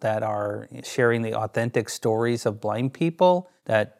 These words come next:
really unique from what you can get anywhere else. We also run services out of this building, and our ethic is we're a membership organization, but we're really here for all blind people. So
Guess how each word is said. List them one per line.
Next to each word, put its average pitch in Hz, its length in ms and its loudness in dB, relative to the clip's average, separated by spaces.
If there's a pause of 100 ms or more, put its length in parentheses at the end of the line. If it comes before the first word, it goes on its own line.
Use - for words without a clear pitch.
(120)
really 123 260 2
unique 110 400 -2
from 107 240 -2
what 110 120 -2
you 110 100 -6
can 110 160 -6
get 107 120 -2
anywhere 107 380 -6
else. 107 460 -4
We 151 80 4
also 254 280 4
run 156 280 4
services 151 680 0
out 107 160 2
of 104 100 -4
this 104 180 -4
building, 107 640 -2 (180)
and 117 560 0
our 147 440 4 (200)
ethic 131 400 2
is 110 500 2
we're 120 240 4
a 113 60 2
membership 156 480 2
organization, 104 800 -4
but 113 380 0
we're 147 100 6
really 156 240 2
here 117 300 2
for 107 240 0
all 104 140 0
blind 104 340 -6
people. - 400 -10
So 110 460 0